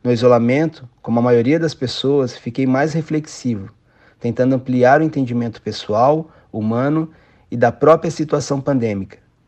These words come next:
A partir dessas percepções, passei a retratar os invisibilizados de minha cidade.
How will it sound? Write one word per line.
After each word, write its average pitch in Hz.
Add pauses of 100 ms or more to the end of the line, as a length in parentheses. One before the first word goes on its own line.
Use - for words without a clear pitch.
(200)
A -
partir 120
dessas 123
percepções, - (300)
passei 131
a 127
retratar 147
os 135
invisibilizados 143
de 135
minha 143
cidade. 107